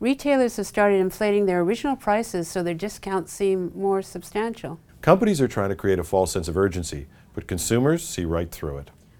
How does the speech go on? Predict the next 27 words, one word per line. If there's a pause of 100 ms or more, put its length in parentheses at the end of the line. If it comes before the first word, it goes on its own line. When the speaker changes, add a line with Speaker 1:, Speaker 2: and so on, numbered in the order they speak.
Speaker 1:
Paul
Petrone,
communications
director
at
VoiceGlance, (320)
feels
Black
Friday
failed (240)
because
companies
have
stretched
the
rules
too (120)
much. (200)
Speaker 2:
Companies
felt
pressure
to
keep
their
doors
open
longer